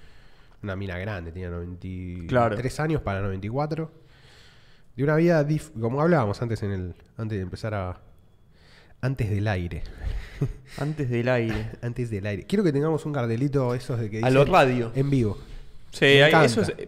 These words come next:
Speaker 2: para eso recontra
Speaker 1: Me
Speaker 2: estoy.
Speaker 1: encanta.
Speaker 2: Para ponerlo acá,
Speaker 1: Sí.
Speaker 2: como de este lado que no se vea,
Speaker 1: Sí,
Speaker 2: pero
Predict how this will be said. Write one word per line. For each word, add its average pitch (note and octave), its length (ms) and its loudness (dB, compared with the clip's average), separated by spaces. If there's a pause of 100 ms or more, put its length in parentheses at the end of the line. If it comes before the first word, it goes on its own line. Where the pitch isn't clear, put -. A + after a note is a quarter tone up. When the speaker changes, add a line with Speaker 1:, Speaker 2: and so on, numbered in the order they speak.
Speaker 2:
para C3+ 160 6
eso F3 320 6
recontra D3 400 2
Speaker 1:
Me A2 40 0
Speaker 2:
estoy. A2 200 0
Speaker 1:
encanta. - 200 -12
Speaker 2:
Para D#3+ 180 0
ponerlo A3+ 220 2
acá, F3 220 2
Speaker 1:
Sí. A2+ 60 -8 (160)
Speaker 2:
como B2+ 240 -4
de D#3+ 80 0
este D#3 160 -4
lado D#3+ 200 2
que C#3 100 0
no E3+ 100 2
se E3+ 140 2
vea, C3 280 4
Speaker 1:
Sí, - 120 -14 (100)
Speaker 2:
pero A2 420 -6